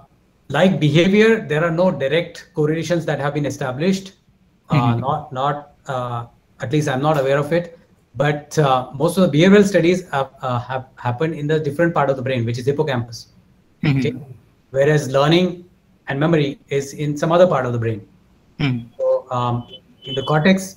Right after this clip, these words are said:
Speaker 1: people are still doing those studies, but cortex is even more complicated because it's much bigger,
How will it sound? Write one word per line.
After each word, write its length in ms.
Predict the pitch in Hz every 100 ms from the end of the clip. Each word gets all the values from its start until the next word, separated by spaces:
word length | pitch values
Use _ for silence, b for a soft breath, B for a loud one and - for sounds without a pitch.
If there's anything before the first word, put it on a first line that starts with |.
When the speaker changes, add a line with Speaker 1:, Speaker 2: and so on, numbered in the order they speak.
| -
Speaker 1:
people 260 | 143 156
are 140 | 147 147
still 240 | - 165
doing 220 | 151 151
those 140 | 156 156
studies, 300 | 147 156 180
but 200 | 147 -
cortex 320 | 131 143 147
is 80 | 143
even 180 | 139 147
more 160 | 143 147
complicated 540 | 139 131 127 123 110
because 260 | 117 127 123
it's 60 |
much 200 | 131 127
bigger, 400 | 120 123 156 170